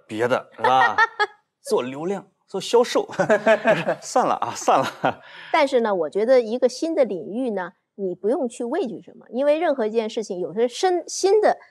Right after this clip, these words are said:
Speaker 2: 领域呢，其实每一个人也都是新的，因为大家是同一个起跑线。我举一个很简单的例子，比如说我们从二十一分改到十一分，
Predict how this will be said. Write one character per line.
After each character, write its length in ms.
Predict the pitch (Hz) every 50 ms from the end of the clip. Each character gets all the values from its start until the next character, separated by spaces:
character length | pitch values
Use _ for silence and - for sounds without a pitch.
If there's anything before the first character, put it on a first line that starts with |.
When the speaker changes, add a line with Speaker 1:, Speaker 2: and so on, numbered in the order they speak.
| _ _ _ -
Speaker 2:
领 260 | 220 214 202 190 196
域 160 | 240 269 247
呢， 160 | 214 185 165
其 180 | 170 - - 226
实 140 | 214 233 226
每 140 | 202 151 -
一 100 | 170 190
个 120 | 233 226
人 240 | 190 156 - 175 -
也 120 | - 254
都 120 | - 269 320
是 120 | 302 233
新 200 | - - - 113
的， 100 | - _ _ _ _ _ _ _ _ _
因 120 | - 277 285
为 160 | 302 269 - _ _ _
大 140 | - 277 254
家 180 | 269 277 269 277
是 240 | - - 247 202
同 240 | - - - 196 214
一 60 | 277
个 80 | 277 247
起 140 | - - 220
跑 100 | 190 175
线。 100 | 175 196
我 80 | 208
举 140 | 208 - 175
一 40 | 180
个 80 | 220 233
很 160 | 226 196 247
简 180 | 254 - 151 165
单 160 | 170 165 170
的 60 | 170
例 180 | 165 190 - -
子， 100 | - -
比 140 | - 175 180
如 140 | 202 247
说 200 | 254 285 277 262 - _ _ _ _ _ _ _ _ _ _
我 140 | - 208 208
们 120 | 220 262 269
从 160 | - 247 240
二 200 | - - 262 233
十 80 | 240 247
一 140 | 226 233 247
分 220 | - 240 240 247
改 120 | - - -
到 120 | - 277
十 160 | - - 196
一 80 | 208 214
分， 180 | 254 247 254